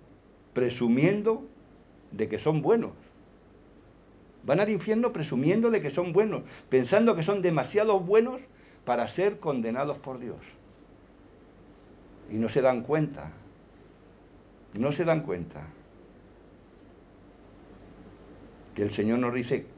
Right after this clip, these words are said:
que no hay justo ni a, ni aun uno. No hay justo ni aun uno. No hay quien busque a Dios.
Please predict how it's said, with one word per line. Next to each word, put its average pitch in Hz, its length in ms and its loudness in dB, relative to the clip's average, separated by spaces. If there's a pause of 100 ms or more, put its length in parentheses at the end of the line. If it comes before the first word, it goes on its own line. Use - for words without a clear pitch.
que 107 240 -2
no 123 140 0
hay 139 120 0
justo 165 500 -10 (540)
ni 110 140 -6
a, 139 200 -4 (360)
ni 117 160 -2
aun 190 240 -2 (440)
uno. 143 280 -4 (1800)
No 113 100 0
hay 131 80 0
justo 135 580 -6
ni 104 120 -4
aun 113 200 0 (200)
uno. 95 260 -2 (880)
No 113 140 0
hay 127 120 2
quien 101 260 -2
busque 107 320 -2
a 92 60 2
Dios. 90 300 -4